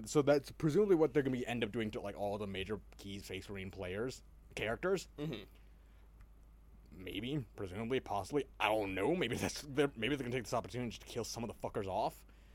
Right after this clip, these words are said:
Speaker 1: But of course they won't because they
Speaker 2: Backlash.
Speaker 1: Kinda, yeah, like, but, like,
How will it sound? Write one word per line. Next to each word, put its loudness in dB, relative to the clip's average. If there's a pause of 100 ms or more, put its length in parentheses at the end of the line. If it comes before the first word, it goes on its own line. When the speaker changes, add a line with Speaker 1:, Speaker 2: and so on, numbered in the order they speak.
(600)
Speaker 1:
But 0
of -2
course 2
they -4
won't 2
because -6
they -12 (960)
Speaker 2:
Backlash. -8 (1040)
Speaker 1:
Kinda, -2
yeah, 6
like, 2 (3000)
but, 2
like, 0